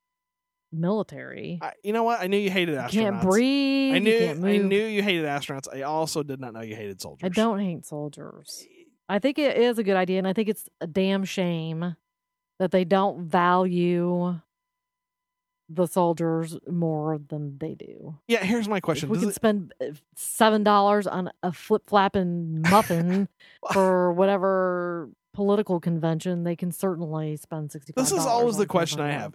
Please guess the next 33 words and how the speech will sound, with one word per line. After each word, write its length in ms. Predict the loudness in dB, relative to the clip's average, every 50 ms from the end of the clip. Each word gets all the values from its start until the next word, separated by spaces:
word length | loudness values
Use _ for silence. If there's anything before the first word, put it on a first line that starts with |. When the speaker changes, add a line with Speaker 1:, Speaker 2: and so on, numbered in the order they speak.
| _
Speaker 2:
Is 140 | -2 -2 0
sixty-five 640 | 0 0 -2 -2 -4 -6 -4 -2 0 0 0 0 0
dollars 500 | 0 0 2 2 0 0 -2 -4 -8 -10 _ _ _ _ -12
more 400 | -4 0 2 2 4 2 2 2
or 160 | 2 2 2
less 260 | 2 2 0 0 -2 -4
expensive 580 | -6 -6 -6 -6 -4 -2 -2 -4 -4 -4 -4 -4
than 120 | -4 -2
the 80 | -4 -4
cost 380 | -2 0 0 0 0 -2 -6 -6
to 200 | -2 -2 0 0
recruit 460 | 0 -2 -2 -2 0 0 2 2 0 -2
and 120 | -6 -6
train 200 | -4 -4 -2 -2
a 80 | -4 -4
new 160 | -4 -6 -6
soldier? 400 | -6 -6 -8 -8 -12 -16 -18 -20 _ _ _ _ _ _ _ _ _ _ _ _ _ _ _ _ _ _ _ _ _ _ _ _ _ _ _ _ _ _ _ _ _ _ _ _ _ _ _
'Cause 140 | -2 0 0
once 180 | 0 -2 -2 -2
you 80 | -2
have 80 | -2 0
a 40 | 0
serious 300 | 0 2 2 2 0 0
penis 320 | 0 0 0 0 0 -2
injury, 300 | -4 -4 -2 -4 -4 -4
I 80 | -4 -4
think 200 | -4 -4 -4 -2
you're 100 | -2 0
probably 260 | 0 0 0 0 -2
done 200 | -4 -4 -4 -4
being 180 | -6 -8 -8 -8
a 60 | -8
soldier. 380 | -10 -10 -10 -12 -14 -18 -20